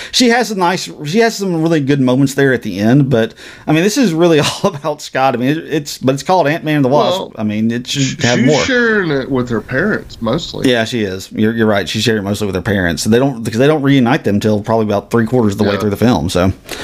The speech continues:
Speaker 2: Yeah.
Speaker 1: Uh, but, uh, otherwise, like I said, just a really fun movie. Let's talk about, the, you wanna go ahead and talk about the credits, uh, mid-credits and post-credit scene real quick?
Speaker 2: Yeah, let's do it.
Speaker 1: All right, so do you know what was going on in the, in the mid-credit scene?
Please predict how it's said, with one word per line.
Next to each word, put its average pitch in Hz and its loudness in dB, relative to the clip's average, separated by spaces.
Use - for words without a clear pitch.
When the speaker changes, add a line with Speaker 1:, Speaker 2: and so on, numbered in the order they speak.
Speaker 2:
Yeah. 101 -4
Speaker 1:
Uh, 151 4
but, 143 -4
uh, 120 -8
otherwise, 202 0
like 156 -2
I 143 -4
said, 131 2
just 147 -2
a 143 2
really 131 2
fun 120 2
movie. 117 4
Let's 156 2
talk 226 0
about, 190 0
the, 151 -10
you 143 2
wanna 165 2
go 160 2
ahead 165 0
and 156 -2
talk 147 0
about - -8
the - -12
credits, 143 -2
uh, 127 0
mid-credits 131 2
and 117 2
post-credit 135 0
scene 135 4
real 135 2
quick? 139 0
Speaker 2:
Yeah, 196 0
let's - -6
do 117 -2
it. - -8
Speaker 1:
All 208 2
right, 175 0
so 202 -2
do 143 -6
you 175 -6
know 214 0
what 202 0
was 165 -6
going 175 2
on 160 2
in 139 4
the, 127 0
in 127 4
the 123 4
mid-credit 110 2
scene? 80 -8